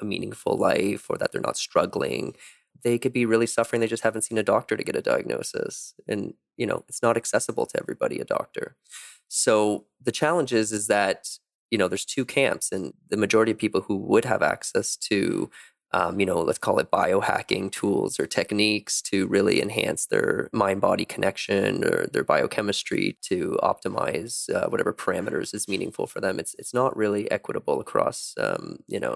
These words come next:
society. And so I think the best thing that we can do is to continue to do the research from the medical perspective in the box that we're kind of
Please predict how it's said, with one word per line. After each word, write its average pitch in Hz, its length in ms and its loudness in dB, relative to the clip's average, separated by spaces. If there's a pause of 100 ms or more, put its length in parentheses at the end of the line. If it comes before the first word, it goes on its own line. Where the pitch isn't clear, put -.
society. - 600 -2
And 98 120 -6
so 92 300 2 (460)
I 113 60 0
think 165 300 2
the 135 60 2
best 117 260 2
thing 120 140 2
that 98 180 2
we 127 140 2
can 117 180 -6
do - 280 0
is - 240 0
to - 100 -10
continue 110 380 0
to 101 80 6
do 95 180 -2
the 90 120 -2
research - 440 -6
from - 140 -6
the - 80 -4
medical - 340 -2
perspective - 600 -2
in 95 80 -4
the - 60 -2
box - 360 0
that - 180 -2
we're - 80 -12
kind - 300 -4
of - 260 -4